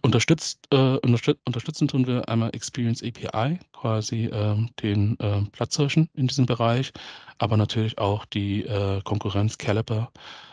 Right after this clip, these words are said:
von I M S. Und, ähm, auch in diesem Projektkonsort-, also au-, au-, ja, au-, auch hier in diesem Fall haben wir uns im Projektkonsortium halt darauf verständigt, dass wir ein Application Profile, äh,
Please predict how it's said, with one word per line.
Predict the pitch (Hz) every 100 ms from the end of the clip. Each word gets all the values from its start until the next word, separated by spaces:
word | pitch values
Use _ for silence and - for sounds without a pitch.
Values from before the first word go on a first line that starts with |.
| _
von | - 98
I | - 95
M | 92
S. | 90 82 - - - - - - -
Und, | 104 98 98 101 95 -
ähm, | 104 101 98 101 104 113 _ _ _ _ _
auch | 104 120 139
in | 113
diesem | 120 131 160
Projektkonsort-, | - 123 127 127 123 120 123 -
also | 110 107 -
au-, | - -
au-, | - - _ -
ja, | - -
au-, | -
auch | 113 104
hier | 147 160
in | 123
diesem | 123 135
Fall | 131 120
haben | 113
wir | 113
uns | -
im | 104
Projektkonsortium | - 104 - 110 107 104 - 107
halt | 107 104
darauf | 101 98
verständigt, | - 95 - 98 113 113
dass | 104 -
wir | -
ein | -
Application | - - 110 127 123
Profile, | - 127 127 117 -
äh, | - 113